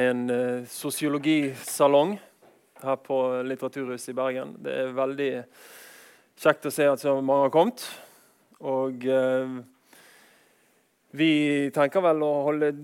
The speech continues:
diskusjonen litt her oppe på scenen i sånn førti minutter eller noe sånt, og så vil vi gjerne ha innspill fra dere i salen, eh, de siste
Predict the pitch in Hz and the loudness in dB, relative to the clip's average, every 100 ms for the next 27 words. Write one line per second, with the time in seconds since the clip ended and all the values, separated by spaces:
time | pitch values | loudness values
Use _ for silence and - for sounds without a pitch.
0 | 139 139 147 160 160 175 170 151 151 156 | -18 -14 -8 -6 -6 -4 -2 -2 -2 -2
1 | 165 147 139 131 147 143 143 147 147 139 | 2 2 2 -4 -10 -10 -4 -2 -2 -4
2 | 135 143 139 - - 165 151 156 151 151 | -4 -6 -8 -12 -6 -6 -2 -2 0 2
3 | 143 147 175 170 143 - 147 135 120 - | 2 2 0 -2 -4 0 2 2 -2 -20
4 | _ _ - _ _ 139 135 135 139 156 | _ _ -20 _ _ -4 0 4 4 4
5 | 139 127 127 151 123 - 123 123 127 127 | 0 -2 -4 -4 -4 -2 0 0 0 -2
6 | 117 127 123 - 127 117 120 123 120 123 | -4 -8 -8 -2 -2 -2 -8 -10 -12 -12
7 | 120 123 - 123 120 | -12 -14 -8 -8 -8